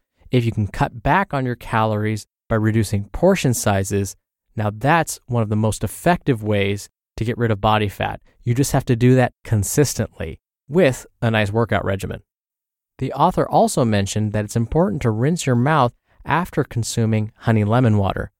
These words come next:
Now, this is not only important because, yes, vitamin C can erode your tooth enamel. In fact, that's why we don't want people using chewable vitamin C supplements. But the other reason is the honey. Sugar attracts bacteria.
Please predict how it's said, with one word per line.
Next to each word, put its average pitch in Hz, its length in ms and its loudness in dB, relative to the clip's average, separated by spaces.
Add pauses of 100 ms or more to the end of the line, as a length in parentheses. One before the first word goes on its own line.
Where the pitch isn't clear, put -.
(460)
Now, 135 100 2
this 180 220 -6
is 165 100 -2
not 202 260 2
only 202 180 2
important 117 420 0
because, 107 400 0 (180)
yes, 127 300 2
vitamin 110 400 2
C 123 260 0
can 139 320 0
erode 110 460 2
your 95 80 -2
tooth 156 320 0
enamel. 98 460 -2 (240)
In 107 100 -8
fact, 104 260 -2
that's 107 240 -2
why 113 140 2
we 110 160 -2
don't 107 220 0
want 107 260 -2
people 107 320 -2
using 101 340 0 (200)
chewable 120 560 4
vitamin 98 320 0
C 175 180 2
supplements. 101 600 -2 (560)
But 139 160 2
the 135 100 4
other 214 220 2
reason 117 260 2
is 107 240 0
the 113 80 -2
honey. 170 420 0 (520)
Sugar 147 600 2
attracts - 560 -4
bacteria. 110 720 -2